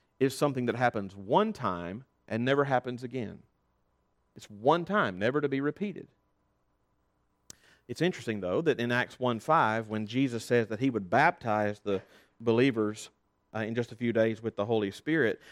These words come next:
when it actually happens in Acts chapter two, it says they were all filled with the Holy Spirit. He said they would be baptized, and it says they were filled. <laughs> Well, I don't think that, I don't think that that means that they're the same thing.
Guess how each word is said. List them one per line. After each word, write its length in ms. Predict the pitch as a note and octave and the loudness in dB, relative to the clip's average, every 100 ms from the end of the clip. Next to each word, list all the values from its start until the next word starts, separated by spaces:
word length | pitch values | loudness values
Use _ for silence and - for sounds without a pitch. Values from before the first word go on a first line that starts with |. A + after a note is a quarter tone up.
| - | -2
when 180 | C3 D3 | 4 6
it 100 | C3+ | 4
actually 440 | D3+ D#3+ - C3+ A#2 | 4 2 0 0 0
happens 540 | - F#3+ F#3+ A#2+ A2+ | 2 0 2 -2 -2
in 120 | A2 | -4
Acts 240 | G#2 - - | -2 -4 -4
chapter 240 | A2 F#2 | -4 -6
two, 440 | - A3+ E3+ A#2+ - | -4 0 2 2 2
it 180 | B2 - | 0 2
says 280 | C3 C3 | 0 0
they 140 | B2 C#3 | 2 2
were 160 | C#3 | 4
all 180 | C#3+ D#3 | 4 2
filled 460 | - - F#3 D#3+ G2 | -2 0 2 2 -2
with 140 | F#2 | -6
the 80 | F#2 | -6
Holy 260 | F#2+ E2 - | -8 -10 -12
Spirit. 380 | - D#2+ - _ _ _ _ _ _ _ _ _ _ _ _ - | -12 -12 -12 _ _ _ _ _ _ _ _ _ _ _ _ -8
He 80 | |
said 220 | A#2 A3 G3 | 2 4 6
they 80 | |
would 140 | C#3 A#2+ | 4 2
be 80 | A#2+ | 4
baptized, 680 | F3 G3 - F#2+ G2 F3 | 4 4 2 0 0 -4
and 100 | B2+ | -8
it 80 | A#2+ | -8
says 220 | D#3 D#3+ | -4 -2
they 140 | D3 D#3 | 0 0
were 120 | E3 | 0
filled. 420 | - A#3+ G#2+ G2+ - _ | -2 -4 -4 -10 -18 _
<laughs> 80 | - _ _ - - _ _ _ _ _ _ _ _ _ _ _ | -18 _ _ -20 -20 _ _ _ _ _ _ _ _ _ _ _
Well, 140 | - A3 | 2 6
I 20 | |
don't 180 | C#4 - | 6 4
think 180 | A#3 | 4
that, 200 | F#3+ F3 - - _ _ _ _ - _ _ - | 4 2 -2 -20 _ _ _ _ -20 _ _ 0
I 100 | F3+ | 4
don't 180 | A3+ - | 4 6
think 200 | A3 F3 | 4 6
that 120 | D#3+ | 4
that 140 | C#3 | 4
means 240 | E3+ E3 B2+ | 4 2 4
that 80 | |
they're 120 | A#2+ C3+ | 4 4
the 100 | A2+ | 2
same 480 | - C#3+ C#3+ C3 A#2 | -4 0 2 0 -2
thing. 520 | - B2+ G2+ E2+ | 0 2 2 -2